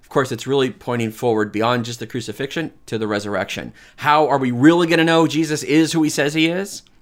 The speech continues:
He's not just saying, "Hey, I'm the great I am," and he's a liar. Well, he dies,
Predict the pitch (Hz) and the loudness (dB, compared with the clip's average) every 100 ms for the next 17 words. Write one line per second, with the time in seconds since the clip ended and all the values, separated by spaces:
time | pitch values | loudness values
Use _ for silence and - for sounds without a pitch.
0 | - 135 143 143 139 131 - 151 156 110 | -6 -2 2 2 0 -4 0 0 0 -2
1 | 113 143 127 147 139 147 143 139 135 160 | -2 0 0 -2 -2 0 2 0 -2 -2
2 | 139 120 104 104 110 180 220 - _ _ | -4 -6 -4 -4 -2 -4 -6 -10 _ _
3 | _ _ _ _ - 147 147 - _ _ | _ _ _ _ -4 0 0 -2 _ _
4 | - 143 139 180 113 107 143 - | -8 -2 2 2 0 -2 -4 -8